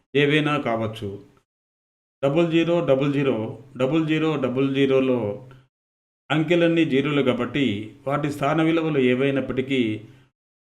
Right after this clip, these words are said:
వాటిని గుణించగా అంకెలను ఆ స్థాన విలువలతో గుణించేటప్పుడు వచ్చే సంఖ్య జీరో. కాబట్టి డబల్ జీరో డబల్ జీరో, డబల్ జీరో డబల్ జీరో యొక్క విలువ జీరో.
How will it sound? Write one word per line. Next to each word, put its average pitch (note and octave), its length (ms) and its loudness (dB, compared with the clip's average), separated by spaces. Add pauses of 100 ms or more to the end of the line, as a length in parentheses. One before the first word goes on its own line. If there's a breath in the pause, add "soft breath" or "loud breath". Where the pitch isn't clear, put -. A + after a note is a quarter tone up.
(140)
వాటిని D3+ 300 0
గుణించగా D3 560 0 (160)
అంకెలను D3+ 520 0
ఆ B2+ 140 -2
స్థాన C3 260 -4
విలువలతో C#3 420 -2
గుణించేటప్పుడు B2+ 680 -2 (320)
వచ్చే C3 260 -4
సంఖ్య B2+ 540 -2
జీరో. A2+ 260 -2 (560 soft breath)
కాబట్టి D3 400 0 (320)
డబల్ D3+ 320 0
జీరో D#3 260 0 (220)
డబల్ C3 280 -4
జీరో, C3+ 240 0 (340)
డబల్ D3 280 -2
జీరో D#3 240 -2
డబల్ C3 280 -2
జీరో C3 220 2
యొక్క B2+ 240 0
విలువ B2 300 -2 (840 soft breath)
జీరో. B2 240 4